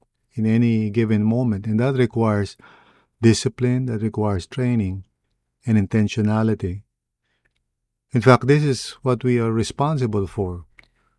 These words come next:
Kung saan natin siniset yung minds natin, kung saan tayo nagpe-pay attention to. This is our, uh, God-given ability by the grace of God,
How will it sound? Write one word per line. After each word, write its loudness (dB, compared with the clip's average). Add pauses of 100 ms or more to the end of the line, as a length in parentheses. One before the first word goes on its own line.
(260)
Kung 0
saan 4
natin 2
siniset 0
yung 0
minds 2
natin, -4 (240)
kung -4
saan 0
tayo 0
nagpe-pay 0
attention -2
to. -6 (1400)
This 4
is 2
our, 2 (720)
uh, -4
God-given 4
ability 2
by -2
the -2
grace 0
of -6
God, -4